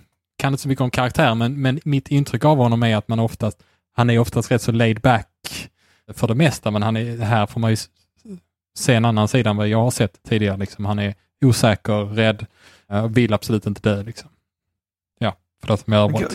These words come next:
Speaker 2: går, går han, går han inte tillbaka till sin s-, typ sin syster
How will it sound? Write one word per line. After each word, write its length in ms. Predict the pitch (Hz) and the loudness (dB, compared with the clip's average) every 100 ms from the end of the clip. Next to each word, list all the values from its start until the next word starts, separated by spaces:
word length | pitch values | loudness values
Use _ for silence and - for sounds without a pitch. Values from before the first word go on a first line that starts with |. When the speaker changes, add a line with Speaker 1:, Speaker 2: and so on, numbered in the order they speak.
| 160 | 0
Speaker 2:
går, 80 | 180 | 2
går 60 | |
han, 300 | 170 180 196 139 | 2 0 -2 0
går 200 | 180 160 | 0 2
han 100 | 185 | 0
inte 160 | - | -2
tillbaka 480 | - - 180 170 151 | -10 0 0 2 -4
till 180 | - 147 | -4 -2
sin 120 | 151 | -2
s-, 480 | 135 - - - - | -2 -6 -8 -10 -8
typ 240 | - 143 - | -4 -4 -2
sin 120 | 143 | -6
syster 800 | - - 170 - - - - | -4 -4 -4 -4 -10 -10 -8